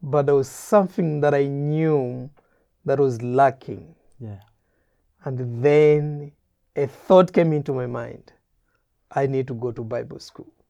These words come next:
Speaker 2: Right.
Speaker 1: That I need to understand God's word. I need to apply that word first and foremost to my life,
Speaker 2: Hmm.
Speaker 1: but also teaching others.
Speaker 2: Yeah.
Speaker 1: Not what I want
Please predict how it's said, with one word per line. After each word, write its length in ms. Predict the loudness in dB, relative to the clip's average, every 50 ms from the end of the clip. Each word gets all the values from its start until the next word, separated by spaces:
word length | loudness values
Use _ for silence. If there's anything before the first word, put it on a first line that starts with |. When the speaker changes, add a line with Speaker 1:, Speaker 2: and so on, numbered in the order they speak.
| _ _ _ _ -20 -20
Speaker 2:
Right. 100 | -20 -20 _ _ _ _ _ _ _ _ _ -4
Speaker 1:
That 140 | 0 2 2
I 140 | 4 2 2
need 400 | 0 -2 -2 0 -2 -2 -2 -2
to 120 | -2 -2
understand 600 | -2 -2 -4 -6 -6 -4 0 0 0 2 0 2
God's 320 | 2 2 2 0 -2 -8 -8
word. 420 | -8 -6 -6 -6 -8 -12 -16 -20 _ _ _ _ -20 -20 _ -6
I 160 | -4 -4 -2
need 280 | -2 -2 -2 -2 -4 -4
to 100 | -4 -4 -2
apply 640 | -2 -4 -4 _ -4 0 4 6 6 6 6 4
that 340 | 4 4 2 2 2 0 -4
word 500 | -2 2 4 4 2 2 -2 -8 -12 -18
first 460 | _ _ -6 0 4 4 4 4 2 -2
and 160 | -2 -4 -2
foremost 500 | 0 0 0 0 0 -2 -6 -8 -8 -10 -10
to 100 | -10 -8
my 280 | -6 -4 -4 -2 -2
life, 440 | -2 -4 -4 -6 -10 -14 _ _ _ _ _ _ _ -20
Speaker 2:
Hmm. 140 | -20 -20 -20 -20 _ _ _ _ _ _ _ -6
Speaker 1:
but 160 | -4 -2 0
also 360 | 0 0 -2 -2 -2 -4 -4 -4 _ _ _ _ _ _ _ _ _ _ _ _ _ _ _ _ _ _ _ _ _ _ _
teaching 400 | -8 -8 -6 -6 -8 -8 -8 -8
others. 540 | -10 -10 -10 -12 -12 -14 -14 -18 -20 -20 _ _ _ _ -20
Speaker 2:
Yeah. 140 | -20 -18 -20 -20 _ -16
Speaker 1:
Not 380 | -10 -4 2 4 4 4 4 4
what 280 | 4 6 6 8 8
I 220 | 8 8 8 8 6
want 420 | 6 6 6 6 6 4 2